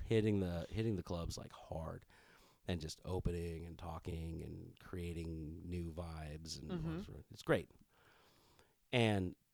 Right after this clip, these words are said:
Speaker 1: I'm doing a lot of self-reflection. And I'm like,
Speaker 2: Yes.
Speaker 1: "What the fuck? Like,
Speaker 2: <laughs>
Speaker 1: like, this chick's really hot, and, like, she's into me, but I'm not into her. I don't know why, right? I wanna pull, but then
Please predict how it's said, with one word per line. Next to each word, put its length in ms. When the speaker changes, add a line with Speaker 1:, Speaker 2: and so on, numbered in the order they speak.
Speaker 1:
I'm 120
doing 140
a 40
lot 100
of 40
self-reflection. 760
And 100
I'm 80
like, 80
Speaker 2:
Yes. 300
Speaker 1:
"What 220
the 80
fuck? 480
Like, 640
Speaker 2:
<laughs> 120
Speaker 1:
like, 140
this 160
chick's 220
really 320
hot, 380
and, 140
like, 140
she's 200
into 240
me, 260
but 140
I'm 100
not 160
into 260
her. 260
I 20
don't 140
know 60
why, 520
right? 180
I 420
wanna 120
pull, 420
but 180
then 100